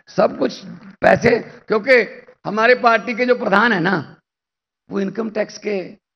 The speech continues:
कमिश्नर हैं, उनको पैसे का पता है, कहां से लाना है, कहां करना है, हिसाब किताब आता है।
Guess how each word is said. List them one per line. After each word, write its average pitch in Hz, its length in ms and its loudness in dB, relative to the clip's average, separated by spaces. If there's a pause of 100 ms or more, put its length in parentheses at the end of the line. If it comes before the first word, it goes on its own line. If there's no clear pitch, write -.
कमिश्नर 160 460 -10
हैं, 139 100 -10
उनको 208 220 -6
पैसे 208 400 -6
का 214 100 -4
पता 160 300 -4
है, 151 80 -2
कहां 151 280 -6
से 156 100 -6
लाना - 280 -6
है, - 60 -6
कहां - 340 -10
करना - 260 -14
है, - 140 -20 (1000)
हिसाब 147 360 -6
किताब 143 280 -8
आता 98 260 -16
है। 123 100 -20